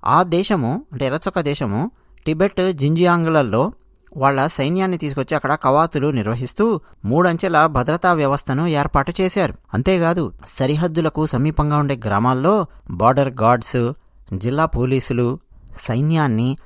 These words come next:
ఆ ఎర్రచొక్కా దేశము మోహరించింది. ఆ దేశపు అధ్యక్షుడు అమలు చేస్తున్న అజేయ టిబెట్ విధానము, దాన్ని గట్టిగా తిప్పికొట్టడం కోసం ప్రధానమంత్రి నరేంద్ర మోడీ గారు మూడు ముఖ్యమైన నిర్ణయాలను తీసుకున్నారు. కొత్తగా ఏడు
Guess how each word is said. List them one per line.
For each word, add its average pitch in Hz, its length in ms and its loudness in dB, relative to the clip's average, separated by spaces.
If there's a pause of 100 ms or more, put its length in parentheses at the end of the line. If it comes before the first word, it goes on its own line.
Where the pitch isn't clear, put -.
(260)
ఆ 120 100 4
ఎర్రచొక్కా 160 560 -2
దేశము 143 500 0
మోహరించింది. 170 760 0 (240)
ఆ 139 140 6
దేశపు 165 420 0
అధ్యక్షుడు 143 640 0 (100)
అమలు 156 240 0 (120)
చేస్తున్న 123 640 0 (240)
అజేయ 175 420 2
టిబెట్ 151 360 0
విధానము, 117 760 2 (220)
దాన్ని 156 640 2 (220)
గట్టిగా 185 360 0
తిప్పికొట్టడం 151 680 0
కోసం 123 300 -2
ప్రధానమంత్రి 151 680 0
నరేంద్ర 127 340 0
మోడీ 139 280 2
గారు 165 360 2 (380)
మూడు 170 180 4
ముఖ్యమైన 165 560 0
నిర్ణయాలను 143 520 0
తీసుకున్నారు. 175 560 -4 (180)
కొత్తగా 156 500 0
ఏడు 135 500 0